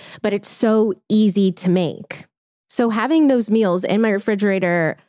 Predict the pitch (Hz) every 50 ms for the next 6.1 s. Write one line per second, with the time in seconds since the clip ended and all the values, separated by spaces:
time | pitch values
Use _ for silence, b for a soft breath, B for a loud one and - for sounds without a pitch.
0 | b b b - 185 190 214 190 214 247 247 214 262 220 226 214 208 - 226 214
1 | 208 208 196 196 202 180 - - 202 185 - - 226 226 214 208 202 196 185 180
2 | 175 185 170 - - 185 190 180 175 160 165 - 196 180 175 190 226 196 185 196
3 | 220 190 180 190 190 - 202 180 170 180 220 208 202 185 170 135 151 202 B B
4 | B B B B B 214 208 196 196 - 208 202 - - 208 196 190 180 - -
5 | 180 202 226 208 180 - 240 214 202 180 190 180 180 202 220 208 - 165 156 160
6 | 196